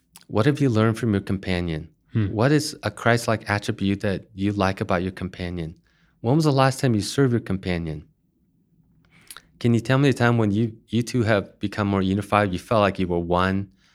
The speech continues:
Speaker 1: or do you witness a miracle together?" Do, do you notice the difference?
Speaker 2: Yeah.
Speaker 1: In our verbiage, we can really help and support our missionaries. So they see the value of personal conversion and loving those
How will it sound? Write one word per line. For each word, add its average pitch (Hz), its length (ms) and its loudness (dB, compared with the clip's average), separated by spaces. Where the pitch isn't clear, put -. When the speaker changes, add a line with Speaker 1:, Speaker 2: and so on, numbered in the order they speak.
Speaker 1:
or 101 100 -4
do 92 80 0
you 95 80 2
witness 95 360 -2
a 107 40 -4
miracle 98 360 -2
together?" 85 560 -6
Do, 117 120 0
do - 140 0
you 147 60 6
notice 135 340 4
the 131 80 0
difference? 135 500 0
Speaker 2:
Yeah. 104 220 4
Speaker 1:
In 131 140 2
our 123 120 6
verbiage, 107 640 4
we 123 140 2
can 110 240 4
really 120 240 4
help 110 320 0
and 98 100 -4
support 104 400 0
our 98 80 0
missionaries. 90 640 -4
So - 180 -2
they 107 180 4
see 143 280 -2
the 113 180 0
value 117 760 2
of 95 380 0
personal 127 400 2
conversion 98 720 0
and 101 220 0
loving 117 440 2
those 104 420 2